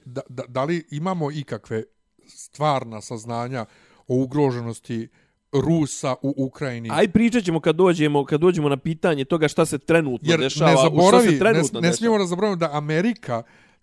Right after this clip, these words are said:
Speaker 1: tako uvijek, ovaj, opravdavala, opravdavala svoje upade u bilo koju zemlju. Dakle, ugroženost neke manjine. I ja sam gledao inače Bidenov ovaj govor par dana prije,
Speaker 2: Dobro.
Speaker 1: prije početka,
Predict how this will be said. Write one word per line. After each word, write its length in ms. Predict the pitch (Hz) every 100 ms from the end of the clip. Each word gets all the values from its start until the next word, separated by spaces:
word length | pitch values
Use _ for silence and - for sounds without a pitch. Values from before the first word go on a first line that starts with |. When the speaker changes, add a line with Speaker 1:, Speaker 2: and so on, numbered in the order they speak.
| _
Speaker 1:
tako 360 | 175 170 - 233
uvijek, 680 | 180 185 196 165 131 - -
ovaj, 520 | 139 139 147 131 139 139
opravdavala, 1040 | 139 139 139 127 139 143 160 151 135 120 117 _ _ _ _ - _ -
opravdavala 680 | - 147 135 139 143 151 127
svoje 320 | - 143 139
upade 380 | 135 135 151 131
u 80 | 120
bilo 260 | 123 127
koju 280 | - 123 113
zemlju. 380 | 107 98 95 90 _ _ _ -
Dakle, 240 | 127 160
ugroženost 680 | 160 156 185 160 151 139 -
neke 320 | 139 135 139
manjine. 380 | 120 113 110 98 - - - -
I 100 | 135
ja 160 | 139 147
sam 300 | - 143 139
gledao 260 | 156 156
inače 360 | 156 139 - 131
Bidenov 460 | 123 131 143 120 110 123
ovaj 240 | 117 113
govor 360 | 113 123 113 107
par 260 | - 120 113
dana 280 | 110 117 113
prije, 200 | 110 104
Speaker 2:
Dobro. 200 | 143 175
Speaker 1:
prije 240 | 139 120
početka, 540 | 117 - 123 135 170